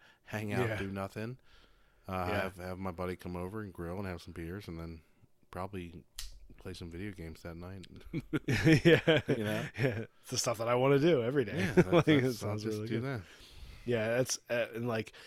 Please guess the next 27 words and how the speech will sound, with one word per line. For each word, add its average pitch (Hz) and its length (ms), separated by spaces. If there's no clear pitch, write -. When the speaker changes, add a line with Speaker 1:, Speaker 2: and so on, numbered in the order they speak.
Speaker 2:
Nicole 139 320
told 123 240
me 113 240
last 110 460
week, 101 540
'cause 104 180
we 104 80
were 92 100
grocery 101 340
shopping 98 300
on 92 80
Thursday 101 340
before 98 300
we - 40
went, 78 120
before 104 300
we 98 80
went 90 180
backpacking 92 680
last, - 480
uh, 87 260
weekend, 90 460
which - 300
actually 98 240
was 90 120
really 107 180
nice. 80 320